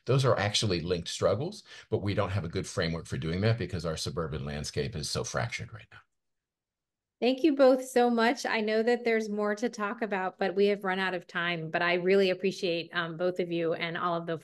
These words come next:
Speaker 2: fantastic questions and comments from the audience. I have a great rest of your day.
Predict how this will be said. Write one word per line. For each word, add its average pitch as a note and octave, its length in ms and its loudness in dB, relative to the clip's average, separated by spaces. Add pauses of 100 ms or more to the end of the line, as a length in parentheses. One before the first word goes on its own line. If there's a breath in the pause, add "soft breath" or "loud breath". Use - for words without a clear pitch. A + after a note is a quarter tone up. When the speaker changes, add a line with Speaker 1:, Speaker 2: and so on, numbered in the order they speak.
Speaker 2:
fantastic E3 560 -6
questions D#3 380 -8
and D3+ 100 -10
comments D3+ 440 -8
from D#3+ 180 -10
the D3+ 100 -8
audience. D3+ 500 -10
I D#3+ 180 -10 (380)
have F3 140 -4
a G3 80 2
great E3+ 220 0
rest D#3+ 200 -6
of F3 60 -4
your E3 140 -6
day. D#3 320 -6